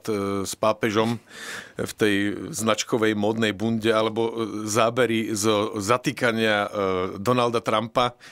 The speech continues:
divoké, kde ho na tých obrázkoch naozaj, že tí policajti vyložene, že násilím nútili a všetko to bolo, e, výtvor umelej inteligencie. Môže to skresliť náš pohľad na, na svet?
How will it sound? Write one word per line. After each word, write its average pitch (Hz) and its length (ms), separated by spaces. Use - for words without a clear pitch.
divoké, 117 560
kde 110 240
ho 107 240
na 104 160
tých 110 160
obrázkoch 110 480
naozaj, 107 320
že 98 80
tí 117 100
policajti 110 540
vyložene, 110 420
že 107 140
násilím 110 560
nútili 113 480
a - 80
všetko - 320
to 131 120
bolo, 120 260
e, 120 120
výtvor 127 420
umelej 110 380
inteligencie. 113 480
Môže 113 240
to 160 80
skresliť 139 480
náš 131 240
pohľad 127 260
na, 107 240
na 98 160
svet? - 380